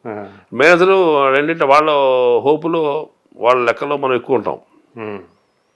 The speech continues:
Speaker 2: నేను బయట యాభై వేలు తీసుకుంటే చాలని అనుకుంటే ఆ డెబ్బై వేలు చెప్తుంటాడు. ఈ దెబ్బకి వీళ్ళు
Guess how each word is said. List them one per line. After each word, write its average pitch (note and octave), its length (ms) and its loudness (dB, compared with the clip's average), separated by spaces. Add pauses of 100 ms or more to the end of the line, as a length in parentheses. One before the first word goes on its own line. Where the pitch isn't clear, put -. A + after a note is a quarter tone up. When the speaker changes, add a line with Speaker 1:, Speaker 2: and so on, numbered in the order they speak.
(760)
Speaker 2:
నేను G2 100 0
బయట G#2+ 240 0
యాభై B2 260 4
వేలు B2 640 0
తీసుకుంటే A#2+ 340 -8 (100)
చాలని A#2+ 280 4
అనుకుంటే A2 480 0
ఆ G2+ 40 2
డెబ్బై G#2 280 0
వేలు A2 120 -4
చెప్తుంటాడు. D#2+ 520 -8 (760)
ఈ A2+ 80 -8
దెబ్బకి A#2+ 260 2
వీళ్ళు A#2+ 180 0